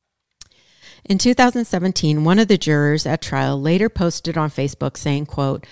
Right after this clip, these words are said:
"We decided on second-degree murder for both, but feel Molly was the aggressor and her dad wanted to take the heat for her actions," end quote. They both received twenty to twenty-five years prison sentences.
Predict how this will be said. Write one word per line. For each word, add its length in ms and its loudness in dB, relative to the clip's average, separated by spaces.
"We 160 0
decided 520 2
on 140 0
second-degree 680 -2
murder 320 0
for 200 -4
both, 600 -6
but 200 -2
feel 180 0
Molly 380 0
was 160 0
the 160 2
aggressor 560 -2
and 120 0
her 120 -2
dad 360 -4
wanted 300 -4
to 100 -12
take 280 -8
the 80 -8
heat 260 -4
for 200 -8
her 220 -6
actions," 640 -10
end 220 -8
quote. 420 -12
They 120 2
both 260 4
received 320 0
twenty 260 2
to 100 -6
twenty-five 440 0
years 200 2
prison 320 0
sentences. 720 0